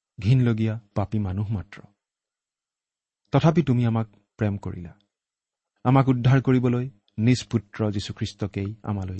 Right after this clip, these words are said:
দান কৰিলা। আজি প্ৰভু যীশুক গ্ৰহণ কৰি আমি তোমাক পিতৃ বুলি মাতিব পৰা হৈছো।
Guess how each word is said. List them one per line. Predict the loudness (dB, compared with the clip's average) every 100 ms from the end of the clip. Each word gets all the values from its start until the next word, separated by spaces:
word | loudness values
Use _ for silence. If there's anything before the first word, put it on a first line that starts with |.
| -10
দান | -10 -12
কৰিলা। | -14 -16 -16 -20 _ _ _ _ _ _ _ _ _ _ _ _ _ _ 0
আজি | 2 4
প্ৰভু | 2 2
যীশুক | 2 2 0 0
গ্ৰহণ | -2 0 0
কৰি | 0 -2 -2 -6 _ _ -2
আমি | 2 2 0 -6
তোমাক | -2 -2 -2 _ _
পিতৃ | -6 -6 -6
বুলি | -4 -4 -4
মাতিব | -4 -6 -6
পৰা | -8
হৈছো। | -12 -14 -18